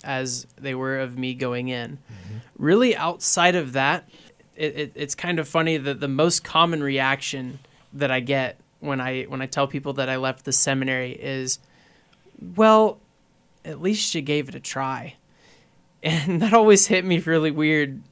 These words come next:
Speaker 1: because it was said with the ki-, same kind of tone as though I had just, like, pushed my plate away because I tasted a nasty side dish or something. It
Speaker 2: <laughs>
Speaker 1: felt honestly a little demoralizing. Like,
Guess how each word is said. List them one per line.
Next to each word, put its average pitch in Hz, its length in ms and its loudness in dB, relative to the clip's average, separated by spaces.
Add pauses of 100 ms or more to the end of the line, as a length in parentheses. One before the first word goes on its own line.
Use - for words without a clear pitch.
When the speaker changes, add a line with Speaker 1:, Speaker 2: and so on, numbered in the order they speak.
(120)
Speaker 1:
because 147 580 4 (420)
it 160 140 -8
was 165 120 2
said 185 220 6
with 190 140 0
the 170 80 0
ki-, - 340 -4
same 180 220 2
kind 180 160 2
of 143 80 2
tone 165 260 2
as 147 140 2
though 156 120 4
I 143 40 0
had 147 200 -2
just, 147 260 -2
like, 139 200 0
pushed - 260 -4
my 131 120 0
plate 147 300 0
away 139 380 0 (420)
because 143 240 0
I 135 60 0
tasted 143 440 -2
a 135 60 0
nasty 135 400 0
side 131 360 -4
dish 123 220 -8
or 127 80 -4
something. 131 540 -8 (560)
It 143 320 2
Speaker 2:
<laughs> - 20 -18
Speaker 1:
felt 214 260 6
honestly 170 460 2
a 151 60 0
little 156 200 -2
demoralizing. 139 1000 0
Like, 135 380 -8